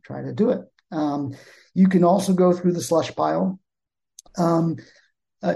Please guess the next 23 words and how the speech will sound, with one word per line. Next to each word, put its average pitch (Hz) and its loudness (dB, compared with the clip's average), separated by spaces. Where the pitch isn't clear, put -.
in 175 2
terms 170 0
of 160 -2
just 160 -4
sending 170 0
it 170 -2
directly 160 0
to 156 2
agents 151 -4
and 147 -4
things 151 -6
like 147 -4
that. 151 -4
Um, 156 -4
don't 175 4
go 185 4
for 180 -2
the 170 0
big 180 0
people. 160 -2
Go 180 2
for 196 -2
the, 185 0